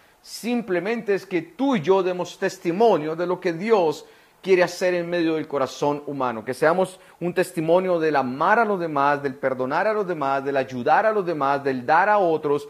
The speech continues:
del bendecir al que, a quien nos maldice, de poder ser capaces de colocar la otra mejilla, de poder dar de lo que aún nos cuesta y, y que sacrificialmente podamos decir, "Vamos a bendecir a otros".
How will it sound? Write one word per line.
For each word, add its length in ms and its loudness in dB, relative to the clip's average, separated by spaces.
del 200 2
bendecir 720 -2
al 160 -2
que, 300 -6
a 100 -2
quien 180 -6
nos 140 -6
maldice, 680 -4
de 100 2
poder 440 2
ser 300 -4
capaces 640 2
de 80 -6
colocar 440 -2
la 100 2
otra 200 -2
mejilla, 640 -6
de 120 0
poder 420 0
dar 240 8
de 120 2
lo 140 0
que 340 -4
aún 460 8
nos 200 0
cuesta 640 2
y, 440 -2
y 60 -12
que 140 -2
sacrificialmente 840 -4
podamos 360 -2
decir, 460 -6
"Vamos 420 2
a 80 -2
bendecir 600 -4
a 100 -2
otros". 480 -4